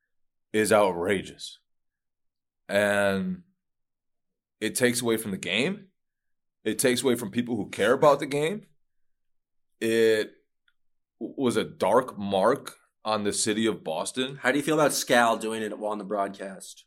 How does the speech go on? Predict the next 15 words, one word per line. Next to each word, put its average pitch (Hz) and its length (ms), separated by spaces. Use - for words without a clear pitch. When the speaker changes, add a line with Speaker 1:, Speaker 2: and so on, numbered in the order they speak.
Speaker 2:
He 107 60
participated 104 640
in 98 100
the 98 80
wave. 95 380
Speaker 1:
That, 101 300
I 101 160
mean, 107 160
that's 117 200
just - 260
sad. 90 400
It's 101 240
sad 110 340
to 117 100
see 101 500